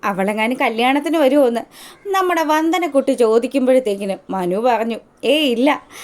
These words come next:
അവൾ അങ്ങനെ വരാനുള്ള സാധ്യതയൊക്കെ കുറവാ. പിന്നെ വിവാഹം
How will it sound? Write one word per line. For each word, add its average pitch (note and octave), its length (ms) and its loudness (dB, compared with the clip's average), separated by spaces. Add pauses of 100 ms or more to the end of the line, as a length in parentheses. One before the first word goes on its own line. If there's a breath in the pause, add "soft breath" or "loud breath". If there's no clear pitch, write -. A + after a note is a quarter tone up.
(160 loud breath)
അവൾ F4+ 280 0
അങ്ങനെ B3 280 2
വരാനുള്ള A#3 540 0
സാധ്യതയൊക്കെ A3+ 680 0
കുറവാ. C4 380 0 (380 loud breath)
പിന്നെ G#3+ 300 2 (180)
വിവാഹം A3 540 0